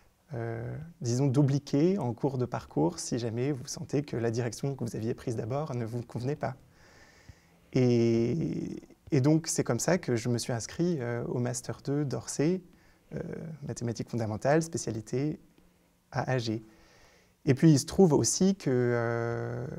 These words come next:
les professeurs, après, de l'école normale supérieure, connaissant les enseignants d'Orsay,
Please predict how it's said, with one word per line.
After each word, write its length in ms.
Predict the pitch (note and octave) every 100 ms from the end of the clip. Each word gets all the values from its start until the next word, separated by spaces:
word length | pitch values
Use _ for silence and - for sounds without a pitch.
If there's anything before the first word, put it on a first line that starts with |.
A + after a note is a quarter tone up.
| - - - - - - - _ _ -
les 140 | C#3+ C3+
professeurs, 520 | - C#3 B2+ D#3+ C#3
après, 320 | A#2+ - D#3+
de 80 | B2+
l'école 240 | A#2+ C3+
normale 180 | B2+ A#2+
supérieure, 540 | - A2+ A2+ D3 E3+ -
connaissant 580 | F3+ E3+ D#3+ - D#3 C#3+ _ -
les 220 | B2+ A#2
enseignants 380 | B2 - B2 A#2+
d'Orsay, 460 | A#2+ - - F#3+